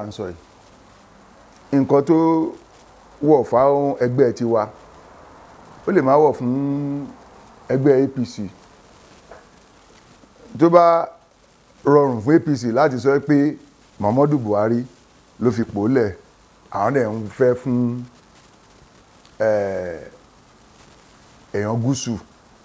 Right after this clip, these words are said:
níbò. Ó lè má rọrùn fún P D P nítorí pé Muhammadu Buhari ò ń ṣe ọmọ ẹgbẹ́ P D P.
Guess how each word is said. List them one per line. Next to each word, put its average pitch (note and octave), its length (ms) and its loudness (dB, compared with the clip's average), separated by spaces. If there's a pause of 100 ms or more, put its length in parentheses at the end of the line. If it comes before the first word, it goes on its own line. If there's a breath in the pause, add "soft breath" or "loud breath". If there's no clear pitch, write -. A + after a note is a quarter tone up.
(180)
níbò. A#2+ 380 -2 (4000)
Ó F3 40 6
lè F#3+ 100 6
má D#3 180 2
rọrùn B2+ 260 0
fún C3 140 -8
P D#3 140 -4
D C3+ 100 -2
P A#2 280 -4 (460)
nítorí C#3 400 2
pé D3 360 0 (640)
Muhammadu E3 400 2
Buhari C#3+ 340 4
ò C#3+ 100 2
ń B2 60 -4
ṣe C3+ 100 -2
ọmọ B2+ 260 0
ẹgbẹ́ A#2 720 0 (760)
P C3+ 100 2
D A#2+ 140 0
P. G2 280 -8